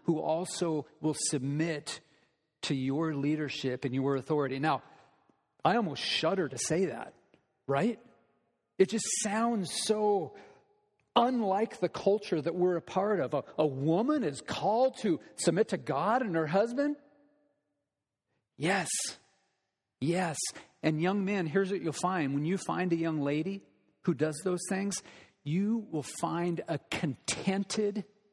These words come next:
secure woman. We need to understand that submission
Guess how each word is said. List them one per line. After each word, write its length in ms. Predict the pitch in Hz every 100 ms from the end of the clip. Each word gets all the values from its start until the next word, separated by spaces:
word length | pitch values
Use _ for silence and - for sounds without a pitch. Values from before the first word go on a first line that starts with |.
| _ _ _ - _
secure 1200 | - - - 139 - - 180 196 196 202 202 196 - _ _ _ _ _ _ _ _ _ _ -
woman. 400 | 123 143 139 113 - _ _ _ _ _ _ _ _ _ _ _ _ _ _ _ _ _ _ _ _ _ _ -
We 160 | 156 190
need 180 | 208 196
to 80 |
understand 680 | 175 180 165 - 180 180 170
that 100 | 156 -
submission 880 | - 147 147 160 175 - 147 131 123